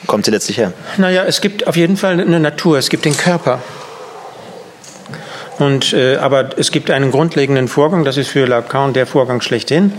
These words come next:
Speaker 2: dass die Sprache auf die Körper einwirkt.
Speaker 1: Also der Unterschied zwischen Tier und Mensch ist dann die Sprache beim
Speaker 2: Ganz
Speaker 1: Menschen?
Speaker 2: traditionell. Das ist sozusagen, es gibt fast keinen Theoretiker, der das nicht so sieht. Und seit Herder,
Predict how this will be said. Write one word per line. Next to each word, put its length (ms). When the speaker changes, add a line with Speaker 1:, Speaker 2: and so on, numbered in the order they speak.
Speaker 2:
dass 180
die 120
Sprache 520
auf 140
die 100
Körper 540
einwirkt. 480
Speaker 1:
Also 160
der 60
Unterschied 280
zwischen 480
Tier 280
und 100
Mensch 240
ist 140
dann 80
die 60
Sprache 500
beim 100
Speaker 2:
Ganz 140
Speaker 1:
Menschen? 280
Speaker 2:
traditionell. 600
Das 240
ist 80
sozusagen, 400
es 140
gibt 160
fast 220
keinen 380
Theoretiker, 580
der 100
das 200
nicht 180
so 120
sieht. 360
Und 440
seit 220
Herder, 440